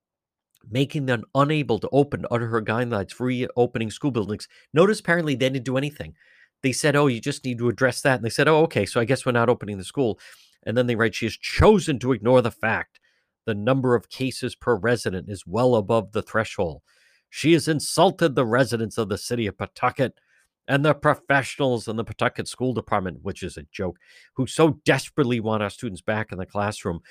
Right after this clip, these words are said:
when it is truly safe to do so." It is safe. And then they write, Finally, it is reprehensible, one might even say disgusting, that Governor Raimondo demands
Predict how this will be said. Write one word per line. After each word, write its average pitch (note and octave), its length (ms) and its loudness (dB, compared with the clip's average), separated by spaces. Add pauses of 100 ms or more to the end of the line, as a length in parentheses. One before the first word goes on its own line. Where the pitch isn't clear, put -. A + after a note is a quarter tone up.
(240)
when C#3 300 6
it C#3+ 120 4
is B2 200 2
truly F3 720 6
safe D3 600 0
to C3 100 -2
do C3+ 220 -2
so." A2+ 340 -2
It C3 120 2
is D3+ 200 -2
safe. F2 260 -6 (480)
And A#2+ 140 -4
then C#3 100 0
they B2+ 120 0
write, G2+ 340 -2
Finally, C3+ 500 0
it A2 140 -2
is G2 180 -6
reprehensible, C3 1300 -2 (500)
one D3 460 2
might C#3+ 240 4
even C3 280 0
say C3+ 320 0
disgusting, A#2 960 -6 (460)
that A2+ 220 -6
Governor C3 300 0
Raimondo B2 360 0
demands B2 720 -4